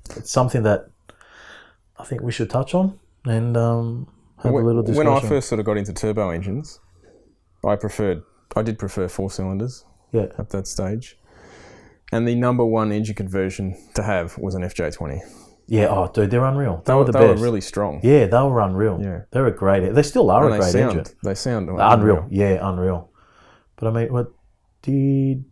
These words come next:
Speaker 1: George Fury have one in his Bluebird? I think, the, was that Bluebird, was it Z eighteen or was it an F J?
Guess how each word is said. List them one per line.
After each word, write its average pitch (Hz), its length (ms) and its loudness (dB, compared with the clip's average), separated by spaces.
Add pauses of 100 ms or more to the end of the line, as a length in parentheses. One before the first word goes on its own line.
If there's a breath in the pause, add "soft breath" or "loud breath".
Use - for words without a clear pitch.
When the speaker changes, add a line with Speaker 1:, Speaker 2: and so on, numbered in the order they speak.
(180)
Speaker 1:
George 156 300 -6
Fury 143 280 -2
have 147 160 -2
one 165 140 -2
in 127 100 -2
his 120 440 -6 (300)
Bluebird? 170 380 0
I 180 80 0
think, 196 140 -2 (120)
the, - 80 -14
was 120 140 -6
that 139 160 0
Bluebird, 139 560 0 (540)
was 123 140 -4
it 131 40 -4
Z 131 120 6
eighteen 156 340 4
or 202 40 0
was 131 120 2
it 113 100 0
an 110 100 -2
F 113 140 -2
J? 90 300 -4